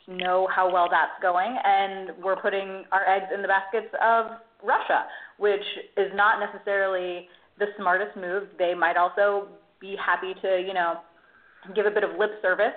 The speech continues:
similar to what North Korea is doing, and not actually follow through. So it's a very strange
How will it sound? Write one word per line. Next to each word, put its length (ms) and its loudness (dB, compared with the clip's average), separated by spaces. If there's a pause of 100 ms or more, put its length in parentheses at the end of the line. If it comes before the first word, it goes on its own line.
(280)
similar 260 -4
to 100 -8
what 100 0
North 220 -2
Korea 240 0
is 80 -12
doing, 320 0
and 640 0
not 260 4
actually 380 0
follow 340 2
through. 240 0
So 120 4
it's 180 2
a 200 -6
very 560 0 (600)
strange 480 0